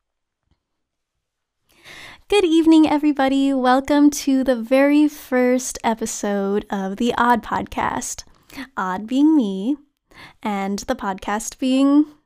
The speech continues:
this space. Um, I just wanted to start off this podcast with saying thank you. Thank you so much for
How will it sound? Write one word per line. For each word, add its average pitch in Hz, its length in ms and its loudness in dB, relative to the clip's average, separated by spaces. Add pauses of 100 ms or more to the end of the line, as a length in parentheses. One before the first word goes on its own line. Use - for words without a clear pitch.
this 285 160 -4
space. - 560 -6 (720)
Um, 196 480 -4 (1900)
I 254 380 2
just 254 680 -2 (340)
wanted 240 540 -2
to 247 260 -4
start 233 420 -4
off 226 520 -4 (220)
this 220 640 -4
podcast 226 720 -6
with 214 160 -14
saying 233 400 -4
thank 254 320 0
you. 208 540 -6
Thank 254 240 0
you 262 100 2
so 247 240 -6
much 226 300 -2
for 202 300 -6